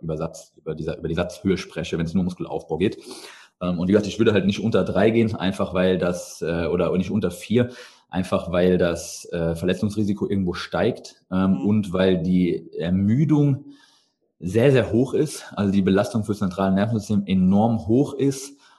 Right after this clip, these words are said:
Speaker 1: und der Muskelaufbaureiz, ähm, nicht, also die Stimulus-to-Fatigue-Ratio,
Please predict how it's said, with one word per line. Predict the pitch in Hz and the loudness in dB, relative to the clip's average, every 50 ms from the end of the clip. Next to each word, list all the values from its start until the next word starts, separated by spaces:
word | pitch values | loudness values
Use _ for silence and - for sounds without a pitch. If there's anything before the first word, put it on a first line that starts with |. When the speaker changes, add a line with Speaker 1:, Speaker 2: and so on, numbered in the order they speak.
| _ _ _ - | _ _ _ -2
Speaker 1:
und | 104 107 107 110 113 113 113 113 113 101 - | 2 2 4 4 4 4 2 2 0 0 0
der | 104 95 | 0 2
Muskelaufbaureiz, | 98 104 110 - - 101 - - - - 98 110 - - - 110 104 104 95 87 90 92 92 101 104 101 - - - - - - - - _ | 2 0 0 -2 -4 -6 -4 -2 0 2 2 2 2 0 0 2 2 2 2 0 0 0 2 2 2 0 0 -4 -12 -16 -16 -16 -18 -10 _
ähm, | - 92 92 95 95 95 95 92 92 92 92 90 - 71 87 | -2 0 2 2 2 4 4 4 4 4 4 2 0 -2 -2
nicht, | 92 95 104 101 - - - - _ _ _ _ _ _ _ _ _ - | 0 0 0 0 -4 -8 -12 -16 _ _ _ _ _ _ _ _ _ -2
also | 98 98 98 | 2 2 2
die | 92 95 95 95 90 | 2 2 2 0 0
Stimulus-to-Fatigue-Ratio, | 87 - - 123 123 131 123 113 107 107 - 107 101 - 101 92 - - 139 139 - - 101 104 104 123 123 - - 123 120 123 120 120 | -2 -2 -2 0 2 4 4 2 2 0 -2 -6 -6 -4 -6 -6 -4 -4 -6 -6 -4 -2 2 2 4 2 2 0 2 2 4 4 2 0